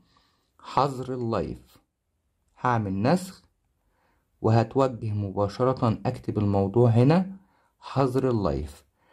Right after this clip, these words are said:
هيبقى فاضل لي المضمون. هنروح نجيب نفس الرسالة، هنيجي نعمل نسخ وبعدين هنيجي نعمل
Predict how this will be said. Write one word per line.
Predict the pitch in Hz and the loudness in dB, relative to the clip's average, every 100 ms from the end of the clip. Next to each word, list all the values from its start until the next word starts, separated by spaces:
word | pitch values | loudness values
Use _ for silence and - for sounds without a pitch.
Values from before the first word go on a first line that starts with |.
| _ _ - | _ _ 0
هيبقى | 131 170 - 120 | 2 2 0 -4
فاضل | 113 110 143 | -2 0 0
لي | 151 156 156 | 0 -2 0
المضمون. | 120 123 120 120 113 104 92 - _ _ _ | 0 2 2 4 4 2 -2 -8 _ _ _
هنروح | - 104 113 120 117 | -2 2 4 4 4
نجيب | 104 107 107 - - | 0 2 2 0 0
نفس | 120 123 - | 0 0 -4
الرسالة، | 120 113 117 127 127 151 185 - - _ _ _ _ _ _ _ _ _ _ - | 0 4 4 4 4 4 0 -4 -20 _ _ _ _ _ _ _ _ _ _ -2
هنيجي | 110 123 117 | 2 4 4
نعمل | 107 110 98 85 87 | 4 2 0 -4 -2
نسخ | 117 170 - - _ _ _ - | 0 0 -2 -18 _ _ _ -8
وبعدين | 95 104 101 101 107 123 135 131 120 - _ _ _ _ _ _ | -2 0 0 -2 -2 0 2 0 -4 -10 _ _ _ _ _ _
هنيجي | - 113 123 120 113 | -4 -2 0 0 0
نعمل | 117 113 113 113 107 - | 2 2 2 0 -2 -8